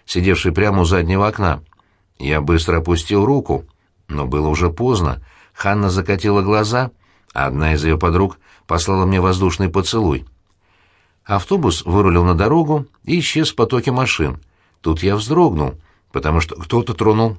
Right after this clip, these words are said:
меня за плечо. Развернувшись, я увидел маму Бии. Меня моментально приморозило к асфальту. «Привет, Оскар», — улыбнулась женщина. «Тебя ведь Оскаром зовут, верно?»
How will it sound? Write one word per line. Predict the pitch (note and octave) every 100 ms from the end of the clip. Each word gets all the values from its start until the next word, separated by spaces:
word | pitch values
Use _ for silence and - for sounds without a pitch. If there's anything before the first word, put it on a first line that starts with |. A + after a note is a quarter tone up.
| -
меня | A2 A#2
за | A2
плечо. | B2+ C3+ - E2+ B1+ - _ _ _ _ _ _ _ _ _ _ _ _ _
Развернувшись, | D#2+ F#2+ E2 F2+ F#2 G2 - C#3 - _ - _
я | - A2+ F3
увидел | E3 E3+ D#3
маму | C3 D#3 D3+ D3
Бии. | G2 D2+ C#2+ - _ _ _ _ _ _ _ _ _ _ _ _ _ -
Меня | E2+ F#2 G2+
моментально | G2+ G2 F2+ G#2+ G#2 G2
приморозило | E2+ G2 G#2 G2 F2 F#2+
к | F#2
асфальту. | A2+ - G2+ C2+ C#2+ - - _ _ _ -
«Привет, | C#2+ C#2 D2 - B2
Оскар», — | A#2+ - A2 - _ _ _
улыбнулась | G#2 G#2+ G#2+ G#2 F#2+
женщина. | A2 G2+ - G2 F#2+ - _ _ _ _
«Тебя | - D2 F2+
ведь | F2+ -
Оскаром | F3+ - E2 C#2+
зовут, | D#2 C#2+
верно?» | A2 E3 A#2+